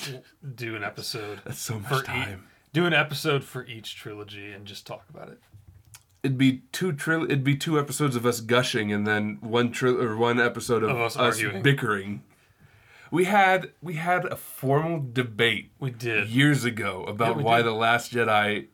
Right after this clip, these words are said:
Speaker 2: I thought, sucked.
Speaker 1: Yeah.
Speaker 2: And why he thought, no, sorry, actually, it was just about one thing within The Last Jedi. Uh, Luke's decisions leading up to it was our debate.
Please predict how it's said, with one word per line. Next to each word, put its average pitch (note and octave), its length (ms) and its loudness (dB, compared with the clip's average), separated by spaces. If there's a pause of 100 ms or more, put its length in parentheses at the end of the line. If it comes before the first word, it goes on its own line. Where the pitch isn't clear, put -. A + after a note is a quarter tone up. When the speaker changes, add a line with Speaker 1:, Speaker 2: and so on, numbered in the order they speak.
(100)
Speaker 2:
I C#3 180 6
thought, G#2 400 -2 (460)
sucked. - 460 -4 (300)
Speaker 1:
Yeah. C#3+ 160 -6
Speaker 2:
And A2+ 140 -2
why A2+ 140 2
he D#3+ 240 -2
thought, A2+ 380 2
no, C#3+ 260 4
sorry, D#3+ 420 2
actually, D#3 480 0 (220)
it D3+ 60 0
was E3+ 140 0
just G3+ 140 -6
about E3 240 2
one D#3 280 2
thing D#3+ 280 -2
within A3 400 0
The E3 60 2
Last G#2 340 0
Jedi. G#2+ 400 2 (540)
Uh, B2+ 240 6 (580)
Luke's D#3+ 640 -2 (960)
decisions B2+ 580 0
leading B2+ 300 2
up B2+ 160 -4
to F2 160 -8
it - 140 -14 (1080)
was A#2 320 0
our A2+ 240 2
debate. G#2 460 -6